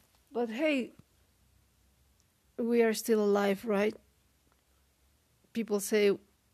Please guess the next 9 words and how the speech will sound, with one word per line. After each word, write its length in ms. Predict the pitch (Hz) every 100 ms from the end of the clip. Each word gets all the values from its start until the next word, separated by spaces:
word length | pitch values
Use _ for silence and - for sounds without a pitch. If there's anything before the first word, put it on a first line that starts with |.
| _
"If 80 | 208 220 220
there's 280 | 214 214 -
life, 280 | 202 208 208
there's 280 | 202 196 -
hope." 460 | 220 196 220 - - _ _ _ _ _ _ _ _ _ _ _ _ _ _ _
So, 560 | - 247 240 233 233 220 - _ _ _ _ _ -
let's 260 | 233 240 -
believe 380 | 269 277 226
that. 400 | 196 180 - -